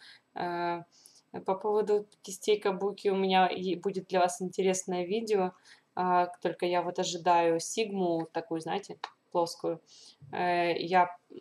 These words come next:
кое-что потом интересно расскажу, мне будет интересно ваше мнение. Ну, вот такая вот ещё, да, есть у меня, вот такая кисть, а, Art Deco.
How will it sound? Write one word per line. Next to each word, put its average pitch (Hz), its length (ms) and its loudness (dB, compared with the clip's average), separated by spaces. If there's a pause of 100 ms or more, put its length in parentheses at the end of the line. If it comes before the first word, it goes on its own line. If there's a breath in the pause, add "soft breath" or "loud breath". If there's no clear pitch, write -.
(140)
кое-что 175 320 -6
потом 170 400 -6 (200)
интересно 190 600 -6
расскажу, 202 300 -6
мне 196 140 0
будет 180 280 -6
интересно 185 440 -4
ваше 185 260 2
мнение. 180 500 0 (380 loud breath)
Ну, 349 80 0
вот 339 120 6
такая 240 320 8
вот 220 140 2
ещё, 208 360 2
да, 196 280 2 (180)
есть 185 360 -6
у 175 40 -8
меня, 170 160 -6
вот 190 140 -4
такая 160 360 2
кисть, 165 260 -10 (380 loud breath)
а, 170 520 4
Art 196 260 10
Deco. 170 400 2